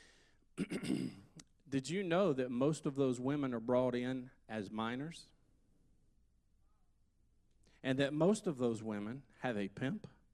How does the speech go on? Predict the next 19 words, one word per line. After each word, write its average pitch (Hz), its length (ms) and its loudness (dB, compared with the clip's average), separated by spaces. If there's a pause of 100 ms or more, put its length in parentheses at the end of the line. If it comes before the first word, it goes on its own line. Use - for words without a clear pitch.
(440)
Because 127 300 0
not 127 160 0
only 165 260 2
are 143 80 2
they 135 120 0
dancing 131 380 -2
on 117 140 -6
a 107 80 -4
pole 117 640 0 (300)
during 117 260 0
the 110 60 -2
day, 147 280 2
but 123 140 0
at 120 120 -4
night 139 300 -4
they're 123 100 -6
also 120 220 -6
prostituting 131 720 -4
themselves. 107 500 -12